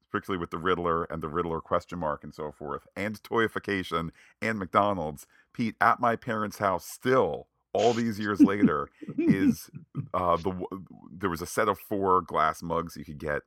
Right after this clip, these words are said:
Speaker 1: at McDonald's. We, the one that we got that has the, the, like, the Batman Forever logo, you know, Batman
Speaker 2: Sure.
Speaker 1: symbol around the what, whatnot. Like, it still is there in pristine,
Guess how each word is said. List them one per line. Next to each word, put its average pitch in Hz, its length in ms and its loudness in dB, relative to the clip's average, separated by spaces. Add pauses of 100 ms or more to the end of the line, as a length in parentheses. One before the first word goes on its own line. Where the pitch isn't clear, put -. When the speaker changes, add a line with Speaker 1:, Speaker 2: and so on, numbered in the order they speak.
Speaker 1:
at - 180 -8
McDonald's. 95 520 -4
We, 80 100 -8 (160)
the 92 60 -4
one 87 200 0
that 82 100 -8
we 82 80 -8
got 73 340 0 (420)
that 80 80 0
has 76 400 0
the, 73 160 -6 (420)
the, 82 80 0
like, 80 220 0
the - 80 0
Batman 87 360 4
Forever 87 300 6
logo, 85 380 4
you 82 100 -2
know, 73 100 -6
Batman 76 460 -6
Speaker 2:
Sure. - 200 -8
Speaker 1:
symbol 73 200 -4
around 71 240 -6
the 65 80 -10
what, 69 240 -10
whatnot. 80 380 0 (200)
Like, 85 140 0 (160)
it 135 140 0
still 151 320 2
is 120 160 2
there 117 280 4
in 87 100 -2
pristine, 101 680 -2